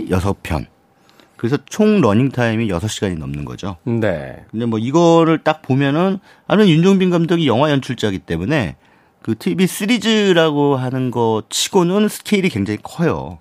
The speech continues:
Speaker 2: 음.
Speaker 1: 그래서 에피소드 하나하나가 다 영화를 보는 것 같은 그런 느낌. 그래서 전부 다 합쳐보면은 여섯 시간짜리 영화를 보신다, 이렇게 생각하시면 될 것 같고.
Speaker 2: 음, 네.
Speaker 1: 어, 우리나라 사람이 수리남에 가서,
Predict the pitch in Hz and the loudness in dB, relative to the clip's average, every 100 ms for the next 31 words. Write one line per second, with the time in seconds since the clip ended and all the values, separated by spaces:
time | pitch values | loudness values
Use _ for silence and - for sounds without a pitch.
0 | 127 117 107 101 90 82 127 135 101 - | -4 -2 -2 -4 -6 -4 -2 0 0 0
1 | 156 156 139 185 208 196 165 127 147 143 | -4 -2 -4 0 2 4 2 2 -2 -4
2 | 98 87 82 95 127 139 123 87 60 - | -4 -4 -4 -2 0 2 0 -2 -8 -12
3 | 117 117 - 110 120 95 80 - 82 67 | -8 -6 -4 -4 -4 -6 -8 -6 -10 -8
4 | 71 69 - 82 82 175 - - - _ | -10 -10 -10 -4 -4 -4 -14 -20 -20 _
5 | - 123 131 - _ - 120 147 147 123 | -4 0 0 -2 _ -2 2 2 2 0
6 | 151 - 147 113 90 95 143 82 110 113 | -4 -4 -2 0 -2 -2 -4 -4 -4 -4
7 | - 95 82 78 82 67 71 76 - 82 | -4 -6 -4 -4 -4 -4 -6 -8 -8 -6
8 | 78 69 62 - 85 98 117 110 95 90 | -6 -6 -8 -10 -6 -2 -2 -2 -4 -4
9 | 90 65 - - - 107 73 113 113 107 | -6 -8 -12 -14 -8 -6 0 4 4 4
10 | 92 71 60 57 - _ - 123 123 120 | 2 0 -6 -10 -16 _ -6 -4 -2 -2
11 | 117 98 - 127 185 175 180 160 165 220 | -4 -6 -4 0 2 4 2 4 2 2
12 | 233 _ _ - 165 180 190 139 - 110 | 0 _ _ -6 0 2 4 2 0 -2
13 | - 143 | -2 -4